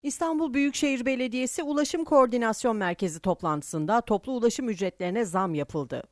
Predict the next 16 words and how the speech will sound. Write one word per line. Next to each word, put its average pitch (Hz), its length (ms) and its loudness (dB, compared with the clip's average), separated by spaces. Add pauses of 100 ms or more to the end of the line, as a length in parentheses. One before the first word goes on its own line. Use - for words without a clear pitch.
ukome 185 360 0
toplantısı 147 760 -2
İstanbul 175 480 -4
Büyükşehir 190 460 -4
Belediyesi 190 480 -4
Genel 196 260 -2
Sekreter 208 520 -4
Yardımcısı 151 680 -4 (140)
Gürkan 262 560 -2
Akgün 254 400 -2
başkanlığında 151 760 -4 (160)
toplu 233 280 -2
ulaşım 269 360 -2
ücretlerine 269 540 -2
zam 226 300 0
gündemiyle 156 680 -4